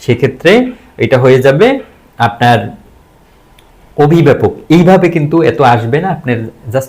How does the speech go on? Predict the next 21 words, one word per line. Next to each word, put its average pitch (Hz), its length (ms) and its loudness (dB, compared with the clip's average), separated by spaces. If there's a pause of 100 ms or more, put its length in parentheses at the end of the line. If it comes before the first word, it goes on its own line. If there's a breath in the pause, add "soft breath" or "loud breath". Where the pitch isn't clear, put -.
নির্ণয় 127 320 -2
করতে 135 260 -8
বলবে 131 280 -4 (100)
অধিকরণ 131 520 0
কারক। 104 240 -12 (220)
যদি 190 400 2
আসে 151 340 0
কোনো 135 320 -6
কঠিন 143 320 -2
পরীক্ষা 123 380 -8
হয়, 110 260 -2 (280 loud breath)
তখন 127 240 -4
সেই 117 160 -6
ক্ষেত্রে 107 320 -6
আসতে 107 280 -6
পারে 107 220 -4 (360 loud breath)
যে 113 240 -2
এটা - 120 -6
কি, 113 300 -4 (380 loud breath)
আহ, 113 380 0
অভিভাবক, 131 600 2